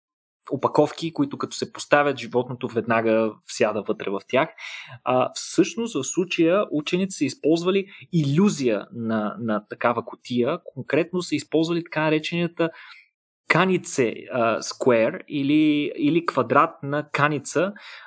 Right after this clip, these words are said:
а, който представлява една много интересна форма, която се образува, Петко, представи си го, от, а, а, представи си Пакмен с отворената уста. Сега си го представи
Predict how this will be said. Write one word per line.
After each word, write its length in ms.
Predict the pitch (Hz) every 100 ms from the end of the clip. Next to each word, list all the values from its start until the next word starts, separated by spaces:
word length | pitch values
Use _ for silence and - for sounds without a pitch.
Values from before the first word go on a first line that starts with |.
| -
а, 240 | 131 117 -
който 340 | 151 175 190
представлява 920 | - 143 - 120 117 151 160 143 190 -
една 200 | 139 160
много 280 | 165 160 175
интересна 560 | 165 143 135 160 160 123 - -
форма, 480 | 160 170 127 160 190
която 260 | 139 147 -
се 80 |
образува, 760 | 180 131 127 113 127 165 151 175 -
Петко, 300 | 139 139 170
представи 420 | - 135 - 113
си 160 | 151 165
го, 360 | 147 160 - -
от, 400 | 143 156 156 -
а, 260 | 139 143 143 - - - - _
а, 180 | 143 135
представи 260 | 135 -
си 200 | 180 175
Пакмен 480 | - 170 - 117 123 - _ _ -
с 120 | 135
отворената 520 | - 135 135 127 -
уста. 440 | 104 - - 117 196 - - -
Сега 240 | - 135 160
си 120 | 196
го 120 | 180
представи 560 | - 202 147 160 190